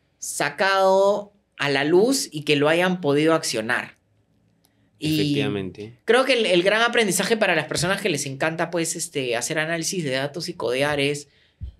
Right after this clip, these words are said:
Speaker 1: es lindo codear, es lindo hacer todo un modelo de analítica avanzada, pero dos temas muy importantes, que es, uno, tienes que saber sobre el negocio.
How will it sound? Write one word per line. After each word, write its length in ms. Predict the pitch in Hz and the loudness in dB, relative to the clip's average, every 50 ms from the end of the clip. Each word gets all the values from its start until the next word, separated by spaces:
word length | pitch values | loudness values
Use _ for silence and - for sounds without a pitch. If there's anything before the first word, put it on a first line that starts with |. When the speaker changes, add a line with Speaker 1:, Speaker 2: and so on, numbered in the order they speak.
| _ _ _ _ _ _ _ _ _ _ _ - | _ _ _ _ _ _ _ _ _ _ _ -6
Speaker 1:
es 160 | 170 180 180 | -4 -2 -2
lindo 240 | 185 196 180 180 180 | -2 0 0 -2 0
codear, 480 | 180 123 117 120 120 131 - - - _ _ _ _ _ - - - _ _ _ _ _ _ - | 0 0 0 0 0 -2 -4 -8 -12 _ _ _ _ _ -20 -20 -20 _ _ _ _ _ _ -10
es 160 | 143 135 127 | -8 -8 -6
lindo 420 | 127 120 131 139 170 190 185 185 147 | -6 -6 -2 0 0 0 0 -2 -4
hacer 220 | 139 - 151 143 | -4 -6 -8 -6
todo 140 | - 143 143 | -6 -6 -6
un 300 | 139 131 127 131 - - 151 | -6 -8 -10 -12 -16 -16 -12
modelo 340 | 131 127 131 139 143 147 | -8 -4 -4 -2 -2 0
de 60 | 143 131 | -2 -2
analítica 440 | 123 117 117 120 117 139 139 135 | -2 -4 -4 -6 -8 -8 -6 -4
avanzada, 580 | 117 110 101 104 - 123 123 131 160 214 - - _ _ _ _ _ _ _ _ _ _ _ _ _ _ _ _ _ _ _ _ _ | -4 -4 -6 -6 -6 -6 -4 -4 -6 -8 -12 -16 _ _ _ _ _ _ _ _ _ _ _ _ _ _ _ _ _ _ _ _ _
pero 680 | - 156 151 147 147 143 139 139 135 135 127 110 - - - _ _ _ _ _ | 2 4 4 6 6 4 4 4 4 2 0 -2 -6 -10 -18 _ _ _ _ _
dos 440 | - 147 143 165 170 208 214 208 214 | -16 -14 -6 0 2 2 2 4 2
temas 280 | 226 214 196 202 185 185 | 2 2 2 0 -2 -2
muy 160 | 202 196 190 | 0 0 0
importantes, 560 | 185 185 147 135 - 139 127 117 113 113 - | 0 0 0 0 0 -2 -2 -2 -4 -8 -6
que 260 | - 127 127 131 135 | -4 -2 -2 0 0
es, 280 | 139 135 - - - _ _ _ _ _ _ _ _ _ _ _ | -2 -4 -6 -10 -12 _ _ _ _ _ _ _ _ _ _ _
uno, 360 | - 180 196 214 226 240 247 | 0 0 2 2 2 0 0
tienes 200 | 240 208 196 190 | -2 -4 -4 -4
que 60 | 185 - | -6 -8
saber 240 | - 165 135 151 | -8 -8 -8 -10
sobre 200 | 147 214 208 208 196 | -10 -10 -10 -10 -8
el 60 | 180 | -6
negocio. 560 | 139 - - 139 143 123 - - - - - | -6 -6 -6 -6 -8 -8 -8 -12 -12 -14 -16